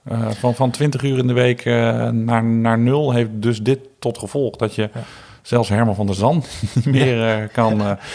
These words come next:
Speaker 1: Ik heb
Speaker 2: Nee.
Speaker 1: één, ik heb een vergelijkend dingetje. Ik ben, goh, wanneer is dat? Misschien is het wel f-, zes, zeven jaar geleden. Toen was ik nog niet zo fit als nu, maar ik fietste zeker niet achteruit. Ben ik op een dag na, ik meen de Waalse Pijl of Luik-Bastenaken-Luik,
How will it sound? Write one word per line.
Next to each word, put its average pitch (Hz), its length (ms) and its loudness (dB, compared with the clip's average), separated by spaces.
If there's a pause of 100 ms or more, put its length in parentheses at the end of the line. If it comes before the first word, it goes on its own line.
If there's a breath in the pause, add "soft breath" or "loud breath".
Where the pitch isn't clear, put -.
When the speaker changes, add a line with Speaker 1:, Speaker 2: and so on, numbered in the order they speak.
(240 loud breath)
Speaker 1:
Ik 147 100 -2
heb - 160 0
Speaker 2:
Nee. 180 100 2
Speaker 1:
één, 202 220 2
ik 135 80 -4
heb - 160 -8
een 127 60 -12
vergelijkend 131 720 -2
dingetje. 139 380 -2
Ik 104 120 -8
ben, 101 180 -2
goh, - 320 -4
wanneer 95 260 -4
is 92 120 -8
dat? - 200 -6
Misschien 95 240 0
is 92 80 -4
het 92 100 -10
wel 92 220 -4
f-, - 360 -20
zes, - 400 -2
zeven 104 280 0
jaar 98 140 0
geleden. 107 400 2
Toen - 100 -14
was 107 140 -2
ik 104 100 -12
nog 104 140 -2
niet 117 160 0
zo 101 220 -4 (100)
fit 107 260 -4
als - 120 -4
nu, 120 240 2
maar 110 340 -2
ik - 120 -16
fietste - 280 -8
zeker 110 280 0
niet 101 140 0
achteruit. 107 500 -2 (720 loud breath)
Ben 120 240 2
ik 143 120 -2
op 107 140 -6
een 98 180 -2
dag 123 340 0
na, 123 840 0 (720 loud breath)
ik - 200 -16
meen 120 360 2
de 117 120 0
Waalse 107 500 2
Pijl 151 320 2
of - 200 -2
Luik-Bastenaken-Luik, 110 1160 0